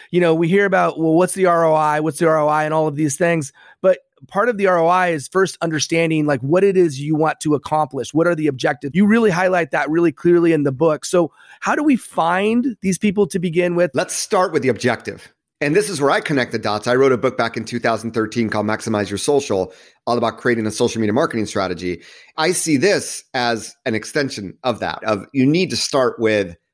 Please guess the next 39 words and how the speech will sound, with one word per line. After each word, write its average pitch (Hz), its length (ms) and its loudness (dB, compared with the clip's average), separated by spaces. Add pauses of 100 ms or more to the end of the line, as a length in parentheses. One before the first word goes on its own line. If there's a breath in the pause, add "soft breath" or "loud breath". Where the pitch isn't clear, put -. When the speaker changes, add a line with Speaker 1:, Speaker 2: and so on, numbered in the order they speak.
Speaker 2:
a 113 80 -4
strategy, 113 720 -2 (400 soft breath)
and 123 140 0
a 123 40 -2
strategy 160 540 -4
starts 123 340 -2
with, 117 120 -6
why 107 420 0
the 135 100 0
heck 123 220 -4
are 117 60 0
we 101 100 0
doing 135 280 2
this, - 180 -14
right? 107 280 0
Speaker 1:
Mm-hmm, 131 380 -12
yeah. 123 100 -4
Speaker 2:
And 147 360 0 (160)
you 160 160 0
also 165 240 0
said 143 160 0
influencer 139 400 -2
marketing 123 260 -2
campaign. 117 720 -2
I 135 160 -2
see 165 260 -4
this 135 200 0
as 113 540 -4 (400)
relationships 143 680 0
are 127 40 2
not 117 180 -2
campaigns. 104 800 -6 (520)
It's 131 220 -2
a - 20 -2
relationship. 113 640 0
It's 107 160 -8
long-term 101 600 -4 (220 soft breath)
Speaker 1:
Mm-hmm. 147 160 -4
Speaker 2:
inherently. 113 600 -4